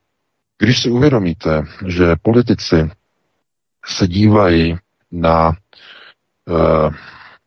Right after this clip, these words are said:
válku na Ukrajině jako na další z amerických válek, tak je to cesta do pekel celé Evropy.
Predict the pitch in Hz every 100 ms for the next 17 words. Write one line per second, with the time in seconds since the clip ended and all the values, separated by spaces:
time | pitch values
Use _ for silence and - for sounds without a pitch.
0 | _ _ - 87 110 113 98 80 80 82
1 | 76 76 78 73 76 - _ _ _ _
2 | _ _ _ _ 87 87 - 85 82 80
3 | 80 76 71 _ _ _ _ _ _ 95
4 | 104 127 - 110 98 - 107 107 104 -
5 | - 85 85 85 82 90 107 - _ _
6 | _ _ _ _ _ _ _ _ _ 92
7 | 98 104 87 - - 98 95 - 92 92
8 | 85 - 82 82 80 78 73 -